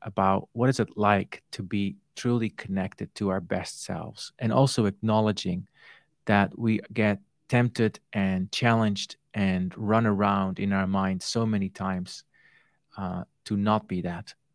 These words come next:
And so this podcast series is to help us by listening to leaders like Augusto,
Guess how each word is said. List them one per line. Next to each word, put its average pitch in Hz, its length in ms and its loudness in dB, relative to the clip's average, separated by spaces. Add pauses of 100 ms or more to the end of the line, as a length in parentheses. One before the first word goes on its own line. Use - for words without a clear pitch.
(440)
And 98 260 2
so - 120 -2
this 113 180 0
podcast 110 580 0
series 90 380 -2
is 104 140 -6
to 107 100 -4
help 139 340 2
us - 340 -4 (380)
by 107 140 2
listening 117 560 2
to 101 220 -2
leaders 98 500 2
like 92 200 -4
Augusto, 95 640 -6